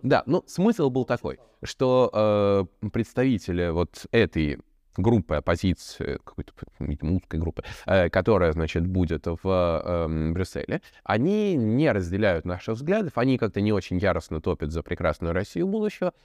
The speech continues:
вот, и поэтому, соответственно, не наш это метод, мы пойдём другим путём. Вот, по факту же оказалось, что того же Гарри Каспарова не было, то есть он тоже прислал исключительно видеосообщение, вот, он не стал прилетать.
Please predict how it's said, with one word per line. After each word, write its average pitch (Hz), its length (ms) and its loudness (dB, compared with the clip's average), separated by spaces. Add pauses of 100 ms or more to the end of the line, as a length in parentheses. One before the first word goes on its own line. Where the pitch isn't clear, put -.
(160)
вот, 135 280 4
и 139 160 2
поэтому, 135 380 4
соответственно, 95 880 0
не 90 240 2
наш 65 220 -2
это 113 120 -4
метод, 175 300 0
мы 110 100 -2
пойдём 90 260 -2
другим 80 260 -2
путём. - 240 -12 (340)
Вот, 120 240 2 (100)
по 135 140 2
факту 208 480 0
же - 180 -4 (120)
оказалось, 95 640 -4 (220)
что 120 300 2
того 123 240 0
же 120 80 0
Гарри 117 180 2
Каспарова 123 400 0
не 85 180 -2
было, 92 420 -6
то 117 60 -4
есть 101 140 -2
он 95 80 0
тоже 82 220 -2
прислал 104 340 0
исключительно 101 460 -4
видеосообщение, 92 840 0
вот, 90 220 -2
он 85 100 -2
не 87 80 -2
стал 87 200 -4
прилетать. 90 440 -4